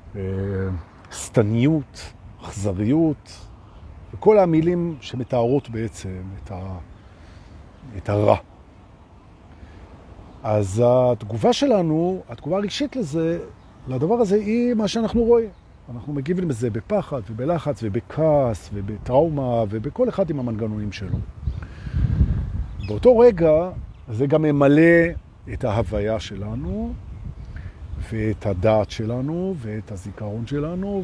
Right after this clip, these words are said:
ואת החוויה שלנו ואת המחשבות שלנו ואת הרגשות שלנו, ואנחנו מוצפים בזה. וזה די טבעי, האמת. זו תגובה טבעית. כשאנחנו פוגשים משהו כל כך קשה,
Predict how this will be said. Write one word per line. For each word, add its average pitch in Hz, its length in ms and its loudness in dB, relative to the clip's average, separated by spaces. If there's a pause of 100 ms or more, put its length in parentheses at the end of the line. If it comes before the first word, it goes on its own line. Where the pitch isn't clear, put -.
ואת 107 260 -8
החוויה 104 480 -6
שלנו 185 560 0
ואת 107 320 -6
המחשבות 104 560 -4
שלנו 196 360 -2
ואת 139 180 -4
הרגשות 107 420 -6
שלנו, 214 300 -2
ואנחנו 127 540 0
מוצפים 185 840 2
בזה. 117 300 2 (1160)
וזה 139 260 4
די 220 140 4
טבעי, 247 400 4
האמת. 135 420 0 (640)
זו 110 140 -12
תגובה 143 320 0
טבעית. 120 480 -6
כשאנחנו 156 340 -6
פוגשים 190 280 -2
משהו 185 260 -4 (340)
כל 247 180 8 (100)
כך - 220 -8
קשה, 214 460 -2